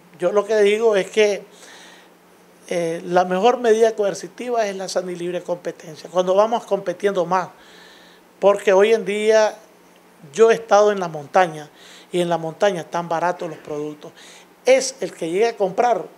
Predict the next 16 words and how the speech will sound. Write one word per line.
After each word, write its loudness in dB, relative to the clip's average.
el 0
comercializador -2
y 2
el 2
último -4
eslabón, 4
que -6
es -2
el -8
que -8
está -8
en -8
el -10
canasto, -4
pues -10
nosotros, -6